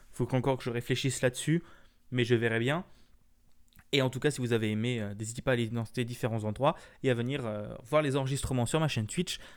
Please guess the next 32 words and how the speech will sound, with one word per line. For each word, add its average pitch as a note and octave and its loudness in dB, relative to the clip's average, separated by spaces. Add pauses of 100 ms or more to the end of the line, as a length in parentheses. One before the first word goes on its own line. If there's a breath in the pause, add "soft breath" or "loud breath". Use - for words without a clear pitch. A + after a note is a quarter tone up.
(100)
Je A#2+ 2
préviens B2 0
sur B2 -4
mon A2+ -2
compte, B2+ -10
euh, A2 -6
compte B2+ -14
Twitter, - -8 (140)
at E3+ 0 (120)
bigaston D3+ -2
avec E3+ -2
deux C#3 2
O. D3 2 (720 loud breath)
Euh, B2+ 2 (540)
voilà, C3 2
c'est - -6
à C#3+ -2
peu B2 -2
près B2 -2
tout. A3 0 (340 loud breath)
Dites-moi E3 0
ce F3+ -6
que E3 -4
vous C#3+ 0
en D3+ 0
avez D3 0
pensé D#3+ 0
et B2 0
si - -8
ça C3+ -2
vous A#2 -2
intéresse. B2 -4